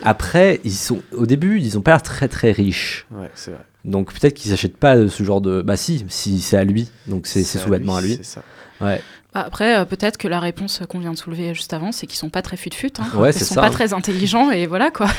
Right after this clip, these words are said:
Speaker 1: Mais
Speaker 2: Ils sont
Speaker 1: oui,
Speaker 2: pas
Speaker 1: de
Speaker 2: très
Speaker 1: toute façon.
Speaker 2: fut-futal, même, du coup.
Speaker 1: Oh.
Speaker 3: Oh.
Speaker 1: <laughs> Merci,
Speaker 3: Dis donc, ce
Speaker 1: il est
Speaker 3: robot, il est
Speaker 1: futal.
Speaker 3: très évolué.
Speaker 1: Levi's,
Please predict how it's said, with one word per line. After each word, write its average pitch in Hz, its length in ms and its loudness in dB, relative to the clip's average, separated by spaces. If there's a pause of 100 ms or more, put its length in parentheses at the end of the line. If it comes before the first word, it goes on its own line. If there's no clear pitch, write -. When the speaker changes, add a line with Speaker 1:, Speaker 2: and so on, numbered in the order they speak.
(160)
Speaker 1:
Mais 214 180 6
Speaker 2:
Ils - 40 10
sont 113 60 6
Speaker 1:
oui, 123 80 6
Speaker 2:
pas 120 60 4
Speaker 1:
de 120 40 -6
Speaker 2:
très 117 140 0
Speaker 1:
toute - 80 -2
façon. 117 180 2
Speaker 2:
fut-futal, 117 400 0
même, 98 200 -4
du 101 120 -10
coup. - 140 -16 (280)
Speaker 1:
Oh. 135 260 10
Speaker 3:
Oh. 220 880 8 (160)
Speaker 1:
<laughs> 139 180 -6
Merci, 107 260 8
Speaker 3:
Dis - 0 -
donc, - 40 6
ce - 20 6
Speaker 1:
il 202 180 8
est - 40 10
Speaker 3:
robot, 247 200 6
il 320 40 6
est - 20 4
Speaker 1:
futal. 135 240 8
Speaker 3:
très 247 160 8
évolué. 226 440 4 (240)
Speaker 1:
Levi's, 98 800 4